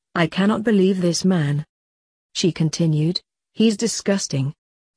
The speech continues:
He slept with me and his wife had just given birth. I nearly threw up when I saw they were still together.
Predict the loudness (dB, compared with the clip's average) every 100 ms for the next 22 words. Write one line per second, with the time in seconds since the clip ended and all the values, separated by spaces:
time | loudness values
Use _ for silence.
0 | _ _ 0 0 0 0 0 -2 0 2
1 | 2 2 0 2 2 2 2 0 0 -2
2 | 0 0 -2 -4 -2 0 0 0 -2 -2
3 | -6 _ _ _ _ _ _ 0 2 4
4 | 2 2 0 2 2 2 -2 -2 0 2
5 | 0 0 2 4 4 4 2 -2 -2 0
6 | 0 -2 -2 -2 -6